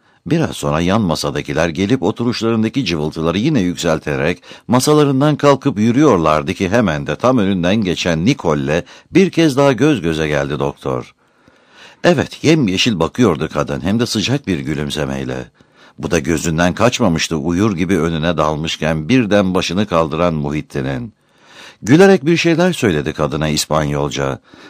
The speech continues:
O da gözlerini ilgiyle açarak bir şeyler deyip başıyla da selamladı doktoru. Uzaklaştı gidenlerle. "Roman yazıyor dedim sizin için abi. Yazar dedin mi çarpılır bunlar. Birlikte olacağınıza sevindiğini söyledi."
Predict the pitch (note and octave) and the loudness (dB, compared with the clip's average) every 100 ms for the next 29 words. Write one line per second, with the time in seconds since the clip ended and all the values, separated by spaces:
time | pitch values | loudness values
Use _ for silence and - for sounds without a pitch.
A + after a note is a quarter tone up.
0 | - A2+ G2+ C#2+ D#2 C#2+ C#2+ D2 F2+ D2 | 0 2 2 2 0 -2 -2 -2 0 0
1 | F#2+ D#2+ D3+ B2+ G2+ - A#2 A2+ G2 A#2 | -2 0 2 4 2 2 0 0 0 -2
2 | - A#2 G#2 B2+ G#2+ A#2 E2+ G2+ - C#3+ | 0 0 2 2 0 0 0 -2 0 -2
3 | F#2+ F2+ G#2+ D#2 D#2 D#2+ D2+ F#2+ D2 C#2 | -2 -2 -2 0 0 0 -2 -2 -2 -4
4 | - C2 B1+ - G2+ G2+ F2 - D#2+ C#2+ | -6 -8 -8 -8 -2 -2 -2 -2 -2 -2
5 | - C#2+ C#2 C#2+ B1+ C2 B1+ B1 B1 A#1+ | -6 -8 -6 -4 -4 -4 -4 -6 -8 -8
6 | _ _ _ _ _ _ _ _ _ _ | _ _ _ _ _ _ _ _ _ _
7 | - _ B2 D#3 A3+ A#3 A3 C#3 C#3+ G2 | -20 _ 2 6 8 8 6 6 6 6
8 | F#2 F2 D#2+ F#2 G2+ F2+ F2+ E2+ D#2+ D2+ | 4 2 -2 -2 0 0 2 2 2 2
9 | D2 B1 - F2+ F#2 A#2 G#2+ A2+ C#3 C3+ | -2 -4 -2 2 4 4 4 4 2 2
10 | G#2 C3+ B2 C3 C3 A#2+ F#2+ E2 D2 C#2+ | 2 4 4 2 2 2 2 0 0 0
11 | - _ _ - C3 E3 F3 F#3+ F#3 F3 | -4 _ _ 0 2 4 4 4 6 6
12 | D3+ E3+ E3+ F3 D#3+ E3 D#3+ D#3 D#3 D3+ | 6 4 4 2 2 2 2 2 2 0
13 | A#2+ F2 D2+ C#2 C2 | 0 0 0 -2 -4